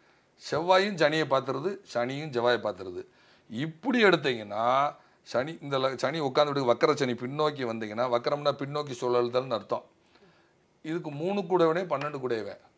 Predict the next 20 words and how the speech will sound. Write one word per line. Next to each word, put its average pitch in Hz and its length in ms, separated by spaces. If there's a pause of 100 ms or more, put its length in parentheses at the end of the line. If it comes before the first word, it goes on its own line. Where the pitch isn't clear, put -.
(120)
மூணுங்கிறது 160 460
இளைய 160 220
சகோதரம், 165 500 (120)
பன்னெண்டுங்கிறது 147 580
இழப்பு, 117 680 (1400)
பன்னெண்டுங்கிற 156 500
காலு 139 340
பாதம் 107 500 (1700)
அடிபடும் 127 600 (140)
அப்படின்னு 120 320
ஜாதக 127 380
விதி. 101 340 (380)
இதுல 147 100
என்ன 156 220
கேட்டீங்கன்னா, 165 320
இந்த, 151 320
இந்த 139 200
குருவும் 196 800
புதனும் 165 320
சூனியாதிபதிகள். 139 840